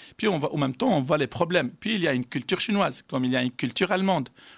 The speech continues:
comme il y a aussi une culture, euh, française. Il y a une sensibilité, par exemple, à l'environ-, l'environnement en France et à la qualité, elle est extrêmement importante. La relation de l'habitat en France, par exemple, quand vous avez votre maison,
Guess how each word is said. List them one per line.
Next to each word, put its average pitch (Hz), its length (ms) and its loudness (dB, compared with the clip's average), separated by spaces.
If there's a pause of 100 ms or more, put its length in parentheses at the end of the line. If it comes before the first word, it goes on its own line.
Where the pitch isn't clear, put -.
comme 143 180 -4
il 131 60 -2
y 131 60 0
a 123 80 -2
aussi 190 240 0
une 139 100 0
culture, 160 520 -2
euh, 131 60 2
française. 175 600 0
Il 131 60 -2
y 131 40 2
a 123 60 2
une 123 40 2
sensibilité, 139 840 0 (340)
par 113 140 0
exemple, 127 560 0
à 135 100 0
l'environ-, 135 480 -2 (140)
l'environnement 139 640 0
en 123 60 0
France 165 400 0
et - 20 -6
à 123 100 -2
la 123 120 -2
qualité, 180 760 -2
elle 127 160 -2
est 123 140 0
extrêmement 156 440 -2
importante. 160 420 -2 (340)
La 175 80 2
relation 220 480 2
de 147 120 -2
l'habitat 147 520 0
en 135 100 -2
France, 269 480 -2
par 117 140 -4
exemple, 127 480 -2
quand 131 180 0
vous 131 240 0
avez 131 460 -2
votre 156 400 0
maison, 127 300 0